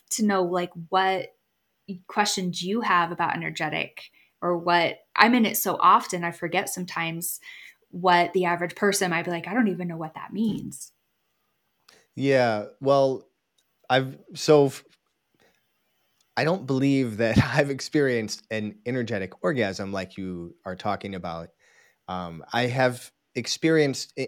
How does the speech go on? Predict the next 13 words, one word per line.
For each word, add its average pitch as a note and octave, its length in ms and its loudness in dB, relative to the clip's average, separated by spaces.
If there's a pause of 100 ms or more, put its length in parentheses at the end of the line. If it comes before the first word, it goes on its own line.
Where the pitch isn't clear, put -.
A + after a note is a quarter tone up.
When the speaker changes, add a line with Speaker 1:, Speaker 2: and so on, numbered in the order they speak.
(160)
Speaker 2:
energetic A2 400 -6
connection B2 720 -4 (160)
before, F2+ 400 -6
Speaker 1:
Mm-hmm. C4 120 -2 (800)
Speaker 2:
and, F#2+ 640 -6 (720)
uh, E2+ 280 -8 (180)
I A2 60 -8
guess A#2 320 -2
energetic G#2 400 -4
kind F#2+ 160 -8
of - 140 -16
turn E3 340 -2
on F2+ 480 -6